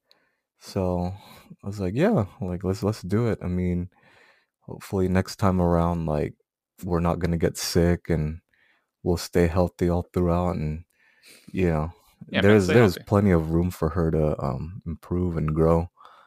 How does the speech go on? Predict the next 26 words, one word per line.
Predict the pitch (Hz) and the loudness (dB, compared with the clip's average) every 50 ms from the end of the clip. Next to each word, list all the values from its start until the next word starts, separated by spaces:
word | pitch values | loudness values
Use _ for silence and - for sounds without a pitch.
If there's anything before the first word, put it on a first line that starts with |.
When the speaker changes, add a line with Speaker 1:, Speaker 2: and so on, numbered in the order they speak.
| _ _ _ _ _ _ _ _ | _ _ _ _ _ _ _ _
Speaker 1:
I | 82 | 0
mean, | 78 78 78 78 78 78 78 - _ _ | 2 2 2 2 2 0 -2 -4 _ _
she, | - - - - 95 92 92 90 85 82 80 76 - - _ _ _ _ _ _ _ _ _ _ _ _ _ _ _ _ _ _ _ - | -14 -12 -4 0 2 4 6 6 6 6 4 2 0 -4 _ _ _ _ _ _ _ _ _ _ _ _ _ _ _ _ _ _ _ 0
I | 107 | 2
didn't, | 131 151 143 110 | 4 4 4 4
I | - 107 | 4 2
wouldn't | 117 135 147 139 127 113 | 6 6 6 6 6 2
say | - - 120 113 | 0 2 0 2
that, | 104 95 87 - - - - | 4 4 2 2 0 -4 -4
like, | 95 80 69 - - | -2 -2 -2 -4 -6
she | - - - - | -16 -14 -14 -12
sandbagged, | 104 - - - 104 110 117 123 123 127 131 131 127 123 117 101 | -12 -6 -4 -2 0 0 0 0 0 0 0 0 0 -2 -4 0
but | - 87 - - | 0 0 0 -2
she | - - 101 98 | -4 -2 -2 -2
did, | 104 - 123 104 85 85 - | 2 4 4 4 4 0 -4
like, | - 76 65 - - | -2 -2 -2 0 2
really, | 85 85 82 80 78 | 4 6 6 6 6
really | 80 80 - - - | 4 2 0 -2 -4
good. | - - - - - - | -4 -6 -8 -8 -8 -10
She | - - - | -14 -16 -16
performed | _ - 98 90 - - 104 92 85 82 80 | _ 0 0 0 2 2 2 4 4 4 4
really, | 82 82 82 80 80 | 4 4 4 4 4
really | 78 80 80 80 80 78 | 4 2 2 2 0 0
well | 78 78 78 76 80 | 0 0 0 0 -2
for | - - - 78 | -2 -4 -6 -6
her, | 78 82 78 - - 95 - | -6 -6 -8 -8 -10 -14 -16